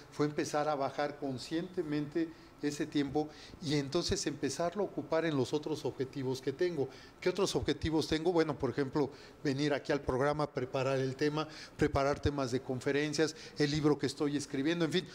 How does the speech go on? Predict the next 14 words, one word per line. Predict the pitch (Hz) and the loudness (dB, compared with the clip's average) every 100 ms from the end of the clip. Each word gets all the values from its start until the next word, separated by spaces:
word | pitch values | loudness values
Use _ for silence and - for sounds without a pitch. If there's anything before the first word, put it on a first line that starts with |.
| - - | -12 -2
una | 165 202 | 0 2
serie | - 190 196 | 2 0 2
de | 175 | 2
objetivos | 147 143 143 - 160 175 160 | 2 2 -2 -2 -4 -2 -2
que | - 135 | -2 -4
tengo, | - 160 143 135 139 - - - | 0 -2 0 -2 -2 -6 -18 -2
pero | - 143 139 | 4 6 6
que | 135 | 4
entonces, | 139 135 160 165 185 - - - - | 0 4 4 4 2 0 -10 -18 -6
¿qué | - 185 | 2 2
es | 190 | 2
lo | 190 180 | 0 0
que | 165 | -2
pasa | 165 175 - 175 | 0 -2 0 0